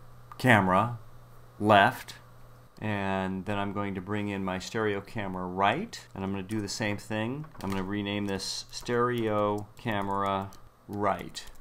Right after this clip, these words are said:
Now I'm gonna make a composition out of both the right and left eye. Castle Project left,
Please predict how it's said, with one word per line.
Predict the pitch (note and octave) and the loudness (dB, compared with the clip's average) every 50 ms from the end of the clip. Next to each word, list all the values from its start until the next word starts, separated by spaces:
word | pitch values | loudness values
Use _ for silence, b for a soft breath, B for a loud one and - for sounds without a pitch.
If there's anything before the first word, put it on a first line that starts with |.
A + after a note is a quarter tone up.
| - - - | -18 -12 -4
Now | - E3 F#3 | 0 2 4
I'm | F3+ D#3 | 4 4
gonna | D3 C#3+ | 4 2
make | C#3 C3 B2 B2 | 2 2 0 0
a | A2 G2 | -4 -6
composition | - - C3+ C3+ A#2+ A2+ A2+ G#2 A2 D#3+ D#3+ - - B2+ G#2+ G#2+ A2+ A#2 - | -6 -4 -4 -4 -2 -2 -4 -4 -2 -2 -2 -2 -2 -2 -2 -2 -4 -6 -6
out | A#2 A2+ A2 G#2+ G#2 | -4 -2 -2 0 0
of | G#2 G2 F#2 F#2 F#2 - - - | 0 -2 -4 -8 -14 -16 -16 -8
both | A2+ G#2+ A#2+ B2 - - - | 0 2 2 2 2 -2 -4
the | G#2+ G2+ G2 | -6 -6 -4
right | F#2 G#2 A2 A2 A#2 A#2+ A#2+ - | 0 2 2 2 2 0 -4 -6
and | G2 G#2 G2+ F#2+ F#2+ | -6 -6 -4 -2 0
left | G#2 G#2 G2 - - - | 0 0 0 -2 -6 -8
eye. | - G2+ G2+ E2+ D#2+ F2+ G#2+ B2+ C3+ C3 B2 - - - - - | -6 -4 -2 -2 -2 -2 -2 -4 -6 -8 -14 -18 -20 -16 -14 -10
Castle | - C3 B2+ B2 B2 - - A#2 - | -4 0 0 2 2 0 -4 -4 -4
Project | - - A2 G#2 G#2 G#2 - - G#2+ G2 G2+ - - - - - - - - - - | 0 2 4 4 4 4 2 0 -2 -2 -2 -4 -8 -14 -14 -14 -16 -20 -18 -12 -6
left, | A2 A2 A2 G#2+ G#2+ C3 D#3+ - - - - - | -2 2 4 4 4 4 2 -2 -6 -12 -12 -12